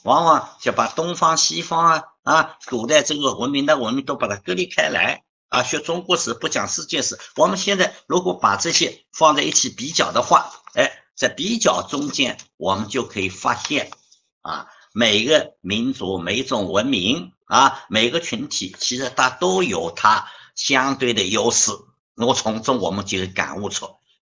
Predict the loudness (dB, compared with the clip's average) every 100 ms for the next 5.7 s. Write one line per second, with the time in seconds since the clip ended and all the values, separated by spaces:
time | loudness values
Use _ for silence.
0 | _ -2 -2 -4 -10 -10 -12 -14 -12 -14
1 | _ _ _ _ _ -18 -18 -18 _ _
2 | _ _ -2 0 2 2 2 0 -6 _
3 | -6 -6 -6 -4 2 2 2 -6 _ -6
4 | -4 -2 -2 -6 _ _ _ _ _ -20
5 | _ _ -6 -4 -4 -4 -4